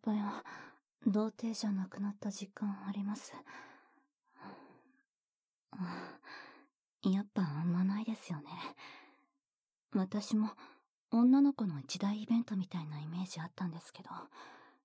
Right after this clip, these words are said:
普通に気持ちよくなってただけなんで、あっさり終わった感じです。うん。初体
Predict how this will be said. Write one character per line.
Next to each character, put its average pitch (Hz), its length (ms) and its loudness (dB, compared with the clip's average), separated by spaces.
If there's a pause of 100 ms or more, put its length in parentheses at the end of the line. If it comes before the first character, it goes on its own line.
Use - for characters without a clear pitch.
(180)
普 180 160 -8
通 190 240 0
に 196 200 2
気 - 140 0
持 196 140 4
ち - 160 -6
よ 226 80 -4
く - 120 -8
な 156 120 -2
っ 185 60 -8
て 185 120 -4
た 160 100 -8
だ 147 140 -14
け - 140 -14
な 175 120 -4
ん 160 60 -14
で、 - 80 -20 (800)
あ 185 80 2
っ 185 60 4
さ - 180 -4
り 254 160 4
終 143 100 -2
わ 147 80 -4
っ 147 100 -10
た 180 120 -8
感 175 240 -8
じ - 120 -12
で 180 120 -12
す。 - 180 -16 (1500)
う 185 40 -2
ん。 170 100 -6 (1160)
初 - 240 -12
体 202 220 -6